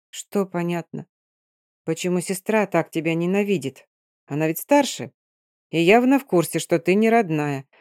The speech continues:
И, возможно, ревновала тебя к родителям», ответил Андрей. «Может, отсюда и агрессия?» «Не знаю, наверное»,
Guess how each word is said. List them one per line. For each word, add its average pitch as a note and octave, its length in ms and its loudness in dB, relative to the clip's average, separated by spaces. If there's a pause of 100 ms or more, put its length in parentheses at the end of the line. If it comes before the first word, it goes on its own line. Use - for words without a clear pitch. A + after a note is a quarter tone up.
(200)
И, D#3+ 100 -2
возможно, B3+ 560 2
ревновала G#3+ 560 4
тебя E3 280 2
к D#3+ 60 -10
родителям», D#3 720 -2 (280)
ответил D#3 440 -4
Андрей. D3+ 460 -6 (280)
«Может, G3 260 -4
отсюда G3+ 400 0
и F3+ 60 6
агрессия?» F3+ 720 2 (600)
«Не G3+ 220 0
знаю, F#3+ 580 -2
наверное», D#3+ 800 -2